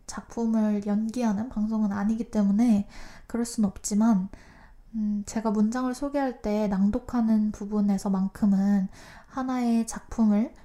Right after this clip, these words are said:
귀로 들으시는 것처럼, 네, 그런 시간을 경험하게 해드리고 싶었어요. 그런데, 아, 이렇게 또 제가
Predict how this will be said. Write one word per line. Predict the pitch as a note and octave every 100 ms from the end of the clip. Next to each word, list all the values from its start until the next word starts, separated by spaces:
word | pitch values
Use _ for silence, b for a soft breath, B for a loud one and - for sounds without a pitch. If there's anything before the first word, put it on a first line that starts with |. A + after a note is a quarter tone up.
| b -
귀로 | - A#3 B3 A#3+
들으시는 | A3 G#3+ - G3+ G3
것처럼, | F#3+ F#3+ F#3+ _ _ - G3 F#3+ G3 G3 F#3 - B B B B B -
네, | F#3+ F#3 F#3+ - -
그런 | - A3+ A3+ A3+ A3+ A3 A3 A#3
시간을 | - C#4 C#4+ C4+ A#3+
경험하게 | - G#3 G#3+ A3 G#3+ G#3+ A3 - - G#3+ G#3 G3+
해드리고 | A#3+ C4 A#3+ G#3
싶었어요. | - C4 - G3 F#3+ - b b b b b b
그런데, | - G#3 G3 G3 F#3+ G3 G3 b b b - -
아, | G3+ G3 F#3+ - -
이렇게 | G#3+ G#3+ - G#3 G3 G3 - -
또 | - F#3+ A3 -
제가 | - G#3+ G#3 G3+ G3 G3